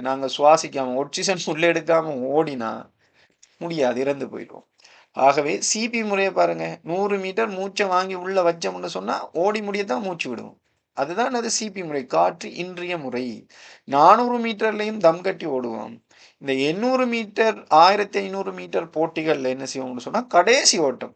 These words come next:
ஐயாயிரம் மீட்டர்லயும் இருக்கு, கடைசி ரவுண்ட் நாங்க மூச்சு பிடிச்சு ஓடுவோம். அதனால இது காற்று இன்றிய முறை, எலக்ட்ரிக் முறை என்று அழைக்கப்படுகிறது. அப்ப சி பி முறைக்கு நல்லா ஞாபகம் வச்சுக்கொள்ளுங்க.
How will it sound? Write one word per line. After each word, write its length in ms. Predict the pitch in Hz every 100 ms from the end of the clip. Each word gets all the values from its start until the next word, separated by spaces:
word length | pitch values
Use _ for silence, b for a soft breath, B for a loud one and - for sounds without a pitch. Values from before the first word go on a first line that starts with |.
| -
ஐயாயிரம் 380 | 160 208 220 226
மீட்டர்லயும் 360 | 220 214 233 220
இருக்கு, 200 | 147 120
கடைசி 500 | - 156 202 220 208
ரவுண்ட் 340 | 160 139 113 - _ _ _ -
நாங்க 300 | 135 143 143 180 233 b b b b
மூச்சு 300 | - 156 175
பிடிச்சு 300 | 165 135 139
ஓடுவோம். 340 | 165 131 117 - _ _ _ -
அதனால 440 | 131 143 151 165
இது 180 | 165 165 170
காற்று 520 | 160 175 180 - 185 -
இன்றிய 420 | 151 156 160 156 170
முறை, 260 | 143 135 123
எலக்ட்ரிக் 560 | 127 156 - 185 170
முறை 340 | - 123 127 135 120 - _ -
என்று 300 | 123 123 175
அழைக்கப்படுகிறது. 880 | 143 131 127 143 123 110 110 107 120 -
அப்ப 200 | 117 113
சி 220 | - 160 175 175
பி 120 | 190
முறைக்கு 320 | 165 160 156
நல்லா 240 | 156 147 151
ஞாபகம் 300 | 143 143 143
வச்சுக்கொள்ளுங்க. 480 | 131 139 135 139